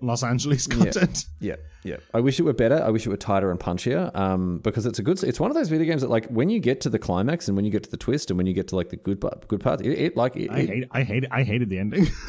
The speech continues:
Speaker 2: I, I, I thought it was really well done. I got a, I got a gut punch out of the ending, I have to say. Anyway, we're not here to talk. How we, what, man?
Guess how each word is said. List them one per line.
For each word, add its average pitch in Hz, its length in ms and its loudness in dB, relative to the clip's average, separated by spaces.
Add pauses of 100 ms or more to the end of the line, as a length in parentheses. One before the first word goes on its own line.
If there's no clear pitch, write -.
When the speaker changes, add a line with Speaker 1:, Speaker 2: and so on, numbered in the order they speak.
(600)
Speaker 2:
I, 127 220 4
I, 113 420 4
I 110 40 4
thought 104 180 0
it 69 60 -2
was 76 160 -6
really 85 160 -6
well - 140 -8
done. 73 320 -10
I 95 100 -2
got 87 100 0
a, 80 240 -4
I 95 80 2
got 85 160 -2
a 78 80 -6
gut - 240 -4
punch - 240 -6
out - 140 -4
of 69 60 -6
the - 100 -6
ending, - 220 -6
I - 60 -6
have - 140 -10
to - 80 -12
say. - 300 -8
Anyway, 143 420 4
we're 131 100 0
not 160 140 2
here 160 100 2
to 127 160 -2
talk. 120 80 -6
How 190 220 -4
we, 98 120 -2
what, 139 300 -8
man? 147 140 -2